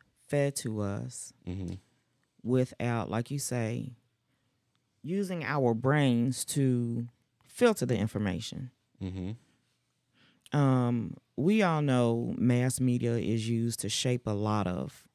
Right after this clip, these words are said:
Speaker 1: what we think and what we believe.
Speaker 2: Mm-hmm.
Speaker 1: A lot of people just don't di-,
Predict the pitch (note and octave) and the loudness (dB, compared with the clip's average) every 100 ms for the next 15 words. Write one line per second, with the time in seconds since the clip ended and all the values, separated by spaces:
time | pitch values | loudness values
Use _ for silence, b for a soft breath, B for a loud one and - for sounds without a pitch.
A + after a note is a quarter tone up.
0 | _ _ _ - A2+ - G#2+ G#2+ G#2+ G#2+ | _ _ _ 0 2 4 0 -2 -2 -2
1 | G2+ G2 E2+ G2 F2 F2 E2 - - C#3+ | -2 -2 -2 -2 -4 -4 -4 -6 -8 -12
2 | D3 _ _ _ - F#2 F2 F2+ - _ | -16 _ _ _ -12 -10 -8 -10 -12 _
3 | _ _ _ _ _ _ _ _ _ _ | _ _ _ _ _ _ _ _ _ _
4 | _ _ _ _ _ _ _ _ _ _ | _ _ _ _ _ _ _ _ _ _
5 | _ _ _ _ _ _ _ _ _ _ | _ _ _ _ _ _ _ _ _ _
6 | _ _ _ _ _ _ _ _ D3 C3+ | _ _ _ _ _ _ _ _ -2 0
7 | C3+ F3 - C3 C3+ C3 B2+ C3 C3 - | 0 -2 -4 -6 -4 -6 -2 -2 -2 -2
8 | A#2 A#2 A#2+ - _ _ _ _ _ _ | 0 0 -2 -8 _ _ _ _ _ _
9 | _ _ _ _ _ _ _ _ _ _ | _ _ _ _ _ _ _ _ _ _
10 | _ _ _ _ A2+ C3 | _ _ _ _ 0 2